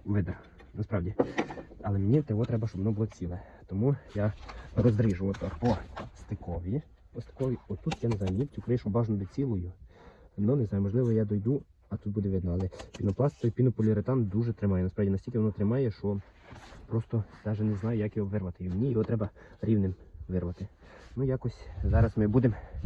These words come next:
його розрізати і виривати того бойлера. Так, обібрав вже нашого я бойлера. Все абсолютно. Насправді, що взяв? Так, як і казав, по довжині от розрізав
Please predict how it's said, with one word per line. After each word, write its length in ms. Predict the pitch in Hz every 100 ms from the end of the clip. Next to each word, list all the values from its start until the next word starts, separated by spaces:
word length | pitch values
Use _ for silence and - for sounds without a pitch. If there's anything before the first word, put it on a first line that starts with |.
| - - - - -
його 160 | 101 101
розрізати 560 | 104 101 104 131 139 120 - -
і 160 | 107 123 -
виривати 520 | 104 117 107 90 82 -
того 140 | 92
бойлера. 340 | 87 82 78 - - - - -
Так, 160 | 135 110 - - - -
обібрав 480 | 131 139 131 104
вже 160 | 90 98
нашого 400 | 101 95 95 92 -
я 100 | 98
бойлера. 440 | 95 120 160 160 143 - - -
Все 460 | - - - - 95
абсолютно. 600 | - 110 123 156 151 139 - - _ -
Насправді, 500 | 117 110 120 101 98 95 - - - - - - _ _ - - _ -
що 100 | 165
взяв? 260 | 113 90 - -
Так, 200 | 302 302
як 160 | 139 135
і 120 | 127
казав, 340 | 127 113 107
по 120 | 113
довжині 420 | 139 135 135 131 104
от 140 | 98 - - - -
розрізав 680 | 104 113 131 170 190 156 120